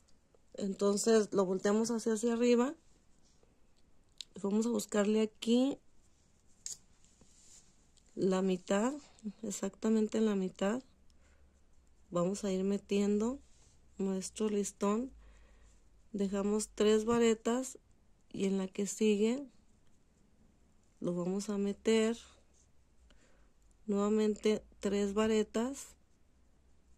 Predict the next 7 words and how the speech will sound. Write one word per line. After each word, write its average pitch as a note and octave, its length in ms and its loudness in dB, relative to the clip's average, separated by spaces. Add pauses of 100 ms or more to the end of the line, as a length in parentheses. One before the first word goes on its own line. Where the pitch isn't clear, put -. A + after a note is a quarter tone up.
(2250)
Cada A3 340 4
tres A3 300 6
varetas G#3 500 0
vamos G3 320 -2
a G3 40 -2
estar F#3+ 440 -4
metiendo G3 880 -2